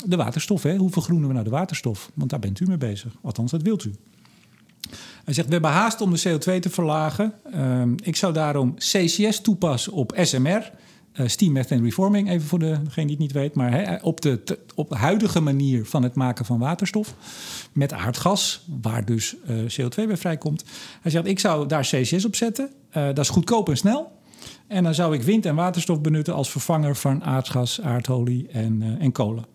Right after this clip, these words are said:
En daarna, als dat dus gelukt is, zou ik de, die blauwe waterstof, zou ik dan gaan verduurzamen."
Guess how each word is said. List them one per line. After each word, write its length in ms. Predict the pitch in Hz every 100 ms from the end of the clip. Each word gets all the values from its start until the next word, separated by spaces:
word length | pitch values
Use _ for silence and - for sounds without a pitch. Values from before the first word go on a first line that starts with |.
| - -
En 200 | 175 156
daarna, 680 | 120 131 120 120 147 247 262
als 100 | 123
dat 140 | 156 127
dus 100 | 113
gelukt 360 | 123 143 175
is, 240 | 247 233 - - - -
zou 300 | 156 151 151
ik 160 | -
de, 240 | 139 123 156
die 180 | 135 131
blauwe 680 | 113 151 175 175 147 123 113 - -
waterstof, 800 | 208 127 120 165 208 277 302 - - - - - - _
zou 240 | - 156 123
ik 60 | 139
dan 320 | 165 202 202
gaan 180 | 175 165
verduurzamen." 600 | 147 123 107 113 98